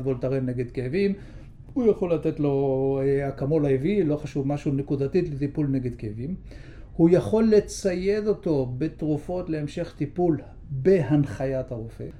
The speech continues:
הרופא גם יכול לשלוח מרשמים לטיפול המשכי.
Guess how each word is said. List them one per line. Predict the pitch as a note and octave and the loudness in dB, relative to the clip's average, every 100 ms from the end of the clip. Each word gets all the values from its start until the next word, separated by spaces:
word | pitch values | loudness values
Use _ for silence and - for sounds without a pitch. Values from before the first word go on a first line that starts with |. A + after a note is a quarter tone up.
| - | -8
הרופא | D#3 D3 C#3 G#3+ | 0 0 2 2
גם | F#3+ F3 | 2 2
יכול | E3 - F#3+ F3+ | 0 2 2 2
לשלוח | D3+ D#3 D#3 - D#3+ F3+ E3+ C#3+ - C3+ | 4 2 2 -4 -4 2 2 2 -2 -2
מרשמים | C3+ D#3 C3 E3 D#3 F3+ | 2 2 2 0 0 2
לטיפול | D3+ D3 D3 E3 D3+ | 0 0 2 2 4
המשכי. | D3 D3 - E3 D3 | 2 0 2 4 2